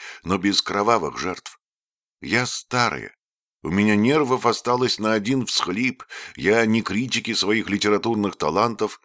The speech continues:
ни полной правки не перенесу. Или снова всё порву, или вообще суну в печку.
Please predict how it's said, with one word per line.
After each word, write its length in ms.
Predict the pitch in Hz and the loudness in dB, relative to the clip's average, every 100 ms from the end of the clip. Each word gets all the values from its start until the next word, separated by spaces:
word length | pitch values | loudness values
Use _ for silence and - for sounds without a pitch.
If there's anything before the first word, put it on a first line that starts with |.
| _ | _
ни 100 | 92 | -2
полной 480 | 92 90 120 123 120 | 0 4 4 4 0
правки 440 | - 82 104 - 107 | -2 -2 -2 -2 -4
не 180 | 92 | -4
перенесу. 760 | 80 87 87 90 87 - 65 - _ _ _ _ | -2 -2 -2 -4 -4 -6 -10 -12 _ _ _ _
Или 260 | - 85 95 | -6 -2 -2
снова 460 | - 139 170 143 107 | -2 0 0 2 0
всё 240 | - 92 | 0 -2
порву, 600 | - 87 76 113 147 - - | 0 0 0 -2 -2 -6 -4
или 220 | 110 120 | 2 4
вообще 560 | 104 98 - - 151 | 6 4 4 -2 0
суну 340 | 143 120 135 131 | 0 0 0 0
в 80 | - | -4
печку. 500 | 110 107 - - | -6 -6 -6 -10